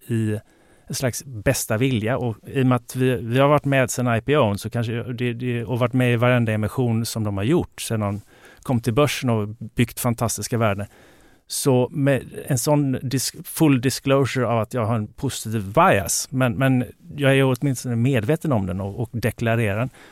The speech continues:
Men om jag då tar på mig Stålman-kostymen så kan man säga att Lars vill alla väl.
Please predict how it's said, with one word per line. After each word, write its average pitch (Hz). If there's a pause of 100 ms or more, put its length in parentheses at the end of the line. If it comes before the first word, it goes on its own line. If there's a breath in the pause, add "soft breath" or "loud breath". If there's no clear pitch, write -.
(280 loud breath)
Men 151 (600)
om 156
jag 160
då 147
tar 147
på 151
mig 135
Stålman-kostymen 117
så -
kan 151
man 151
säga 131
att - (1700)
Lars 165
vill 147
alla 107
väl. 127